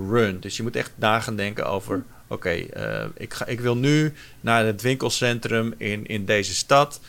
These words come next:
eh, want ik heb een aantal sleutels, die, die, die zijn daar in de buurt. En dan wil ik daar gewoon gaan looten. Ehm, je, het, je kunt ook wapens vinden, die neem je dan mee. En als je die dan mee hebt genomen en je bent geëxfiltreerd,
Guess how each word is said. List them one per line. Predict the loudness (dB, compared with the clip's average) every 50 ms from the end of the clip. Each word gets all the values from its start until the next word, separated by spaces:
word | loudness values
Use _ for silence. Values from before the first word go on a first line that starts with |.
| -20 -20 -20 -20 -14
eh, | -6 -2 0 0 0
want | 0 0 -2
ik | -4 -2
heb | -4 -4 -4 -4 -6 -10
een | -8 -6 -4
aantal | -2 -2 -2 -2 -2 -4
sleutels, | -4 -2 2 4 4 4 4 2 -2 -4 -4 -4
die, | -8 -10 -10 -10
die, | -12 -12 -12 -12 -14 -18 -20 -18 -12
die | -12 -10 -8
zijn | -4 -4 -4 0
daar | 2 2 2 2 2
in | -2 -6
de | -6
buurt. | -4 -2 0 0 0 0 -2 -8 -14 -14 -16 -16 -12
En | -8 -6
dan | -4 -2
wil | -2 -4
ik | -2 0
daar | 2 4 4 2
gewoon | 2 -2 -4 -4 -2
gaan | -4 -4 -2 -2 -2
looten. | -2 -2 -4 -4 -6 -10 -12 -12 -18 -20 -20 -20 -20 -20 -20 -20 -20 -20 -20 -20 -20 -18 -10 -4
Ehm, | -2 0 0 2 2 0 0 -2 -2 -4
je, | -2 -2 -2 -2 -2
het, | -6 -8 -6 -8 -12 -10 -10
je | -8 -4
kunt | -4 -2 -2 -2
ook | -2
wapens | 2 4 4 6 6 6 4 2 0 0 2 0 2
vinden, | 2 2 2 2 2 2 2 2 2 2 0
die | -2 -4 -2
neem | 0 0 0 0 0
je | -2
dan | -2 -2 -2 0 0
mee. | 2 2 2 0 0 -4 -4
En | -6 -6 -6
als | -6 -6 -6 -6
je | -6
die | -6 -6
dan | -6 -4 -4 -2
mee | -2 0 0 0
hebt | 0 -2
genomen | -4 -4 -4 -4 -4 -4 -4
en | -6
je | -4
bent | -6 -6 -6 -6
geëxfiltreerd, | -8 -8 -4 -4 -4 -4 -4 -6 -8 -10 -8 -6 -2 0 2 2 2 2 -2 -6